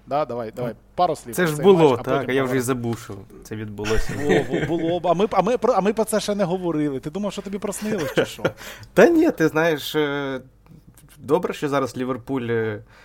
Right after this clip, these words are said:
Speaker 2: не в тому стані, щоб, е, конкурувати з Арсеналом. Хоча, щоправда, сьогодні, здається, Гвардіола сказав так, що досі вважає Ліверпуль головним конкурентом за титул. Мабуть, я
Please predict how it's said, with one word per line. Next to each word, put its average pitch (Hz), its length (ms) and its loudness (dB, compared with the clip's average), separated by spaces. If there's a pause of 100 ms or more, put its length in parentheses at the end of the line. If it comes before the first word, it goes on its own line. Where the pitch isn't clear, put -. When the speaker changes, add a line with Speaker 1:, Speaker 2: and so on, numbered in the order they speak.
(420)
Speaker 2:
не 117 200 -2
в 120 100 -10
тому 120 680 -2
стані, 127 460 -2
щоб, 113 460 -6
е, 113 260 -4
конкурувати 120 600 -4
з 110 60 -6
Арсеналом. 131 460 -2
Хоча, 143 580 0
щоправда, 131 500 -4
сьогодні, 127 280 -4
здається, 120 360 -4
Гвардіола 120 500 0
сказав 117 380 -4
так, 123 160 -6
що - 120 -8
досі 120 280 -2
вважає 110 520 -2 (400)
Ліверпуль 120 460 -2
головним 113 400 0
конкурентом 120 600 -2
за 113 120 -4
титул. 180 360 -2 (340)
Мабуть, 135 440 -2
я 127 420 4